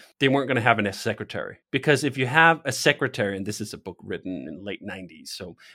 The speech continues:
maybe there's a little bit of a dating for it, but maybe not. But you had this, like, you, just someone you could ask to do sort of busy work. "Hey, can you just take a bunch of copies of this? Can you just type this in? Can you read this in?"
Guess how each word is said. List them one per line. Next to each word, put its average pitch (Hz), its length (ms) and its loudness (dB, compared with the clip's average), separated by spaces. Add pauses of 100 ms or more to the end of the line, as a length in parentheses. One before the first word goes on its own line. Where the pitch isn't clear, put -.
(100)
maybe 113 140 0
there's 101 400 -8
a 123 60 -4
little 156 160 6
bit 127 140 4
of 107 80 2
a 117 40 -2
dating 123 400 4
for 104 300 0
it, 131 100 -4 (260)
but 349 120 0
maybe 415 180 4
not. 208 320 8 (300)
But 214 180 4
you 208 160 4
had 208 120 6
this, 185 140 2
like, 170 260 6
you, 190 160 -6
just - 300 -2
someone 180 320 6
you 147 80 2
could - 180 -6
ask 131 420 2
to - 80 -8
do 120 280 2
sort 110 180 -2
of 101 100 -6
busy 107 220 -6
work. 82 280 -8
"Hey, 240 140 2
can 214 120 0
you 277 80 4
just 294 200 0
take 240 160 2
a 196 60 -6 (120)
bunch 214 160 6
of 180 80 -6
copies 185 420 2
of 175 80 -4
this? 180 160 0
Can 214 120 2
you 240 80 -4
just 214 200 -4 (280)
type 185 220 2
this 175 180 0
in? 180 120 0
Can 180 120 -4
you 214 80 2
read 180 300 0
this 175 200 4
in?" 180 200 6